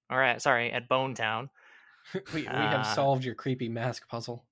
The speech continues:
Speaker 2: Excellent.
Speaker 1: You've solved my creepy mask puzzle, and, uh, you still
Speaker 2: Um,
Speaker 1: haven't found the corpsers.
Speaker 2: I guess we just keep walking down the beach.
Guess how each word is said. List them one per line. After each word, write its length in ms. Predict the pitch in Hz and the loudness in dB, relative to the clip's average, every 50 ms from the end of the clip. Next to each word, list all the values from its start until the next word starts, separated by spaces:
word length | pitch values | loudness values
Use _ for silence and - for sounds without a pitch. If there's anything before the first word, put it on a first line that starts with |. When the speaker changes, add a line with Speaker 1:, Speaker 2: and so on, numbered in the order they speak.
| _ - | _ -10
Speaker 2:
Excellent. 260 | - 117 - - 180 185 | -10 -8 -4 -2 0 2
Speaker 1:
You've 80 | 170 | 6
solved 260 | - 175 175 180 180 | 8 10 10 10 10
my 120 | 185 208 202 | 8 6 4
creepy 400 | - - 170 190 190 180 - 214 | 4 4 4 4 4 4 2 0
mask 400 | 202 185 151 139 139 147 - - | 4 4 4 4 4 0 -2 0
puzzle, 440 | - 147 135 127 - 147 175 180 - _ _ _ _ _ _ _ _ _ _ _ _ - | 2 2 2 2 2 2 2 2 0 _ _ _ _ _ _ _ _ _ _ _ _ 0
and, 480 | 147 139 139 139 139 131 135 139 135 | 2 4 4 4 4 2 2 -2 -4
uh, 600 | 135 - - 131 131 131 131 131 131 127 123 127 - - - - - - _ _ - | -4 -2 0 0 0 0 0 0 -2 -4 -6 -8 -12 -14 -20 -20 -20 -20 _ _ -10
you 120 | 131 139 156 | -8 -6 0
still 140 | 170 285 302 | 4 8 8
Speaker 2:
Um, 60 | 370 | 8
Speaker 1:
haven't 120 | 403 392 - | 8 6 4
found 140 | 294 294 311 | 2 2 2
the 40 | 302 | 0
corpsers. 680 | - 247 233 220 196 - - 175 170 180 208 - - - - - | 4 6 6 6 6 4 0 0 0 0 0 -2 -6 -10 -6 -6
Speaker 2:
I 80 | 160 | -4
guess 260 | 147 143 165 175 - - | -2 -2 -4 -4 -4 -8
we 60 | 240 | -10
just 220 | - - - - | -10 -12 -12 -10
keep 160 | - 226 226 - _ _ - | -10 -10 -10 -12 _ _ -16
walking 400 | 110 113 113 - - - 185 180 | -12 -10 -10 -10 -10 -8 -8 -6
down 180 | 180 180 185 175 | -6 -6 -6 -6
the 60 | 143 | -6
beach. 580 | 127 135 185 262 294 - - - - - - | -6 -6 -8 -8 -8 -10 -12 -12 -14 -16 -20